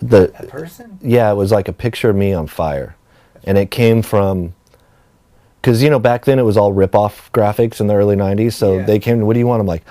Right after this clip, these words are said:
Speaker 1: "I want Bad Religion Suffer," you know, and I pictured, "I want you to rip off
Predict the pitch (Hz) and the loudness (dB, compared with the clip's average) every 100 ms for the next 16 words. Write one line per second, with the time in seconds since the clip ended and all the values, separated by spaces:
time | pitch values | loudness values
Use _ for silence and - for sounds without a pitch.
0 | - - _ 113 131 175 120 123 127 131 | -20 -20 _ 0 2 2 2 2 2 0
1 | 123 123 - 156 - 87 80 _ _ _ | 0 0 0 0 0 -2 -2 _ _ _
2 | - _ 107 110 110 120 131 117 107 98 | -20 _ -2 2 2 2 0 -2 -2 -2
3 | 92 _ - - _ _ 110 160 - 120 | -6 _ -20 -20 _ _ 0 0 0 -2
4 | - 110 104 98 - 113 190 127 117 101 | 0 0 -2 -4 -6 -2 0 0 0 0
5 | 101 131 123 123 107 - | 0 0 2 0 -2 -6